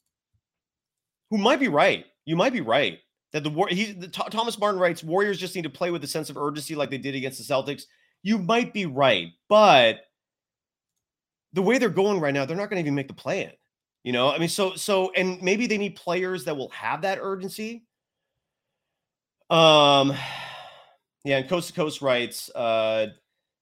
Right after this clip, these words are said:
'cause there is some news out there that Bob Myers, uh, I believe is not even under contract right now. Um, he's angling for a new deal. Coast to Coast writes, "I have a feeling Myers doesn't want anything to do with Steve's politics. That's why he doesn't have a contract."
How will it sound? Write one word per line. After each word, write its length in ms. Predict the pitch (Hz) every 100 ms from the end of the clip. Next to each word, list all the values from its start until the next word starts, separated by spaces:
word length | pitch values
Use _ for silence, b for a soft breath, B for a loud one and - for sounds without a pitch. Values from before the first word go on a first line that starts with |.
| _
'cause 120 | 147
there 160 | 139 185
is 100 | 196
some 160 | 170 139
news 240 | 151 147
out 140 | 123
there 100 | 120
that 160 | 110 107
Bob 220 | 123 123
Myers, 680 | 113 120 120 110 104 101 - 104
uh, 320 | 98 98 95 -
I 60 |
believe 240 | 98 135 143
is 100 | 113
not 140 | 127
even 160 | 131 117
under 160 | 104
contract 640 | 90 - 101 131 143 147 143
right 140 | 143
now. 440 | 147 151 151 156 151 _ _ _ _ _
Um, 360 | - 92 95 95
he's 140 | 107
angling 340 | 127 135 135 127
for 140 | 117
a 40 | 101
new 280 | 120 156
deal. 600 | 147 156 151 147 143 143 -
Coast 160 | 170 -
to 80 |
Coast 280 | 135 143 139
writes, 280 | 139 131 127
"I 40 |
have 80 | 123
a 20 |
feeling 340 | 107 147 143 127
Myers 340 | 127 131 127
doesn't 200 | 127 120
want 280 | 113 120 110 -
anything 380 | 131 131 135
to 80 | 113
do 180 | 101 123
with 140 | 113
Steve's 340 | - - 110 - -
politics. 880 | 117 131 156 156 170 175 - - - _ _ _ -
That's 180 | 120 143
why 140 | 135
he 80 | 131
doesn't 180 | 127 120
have 100 | 107
a 60 |
contract." 720 | 107 117 131 139 160 156 156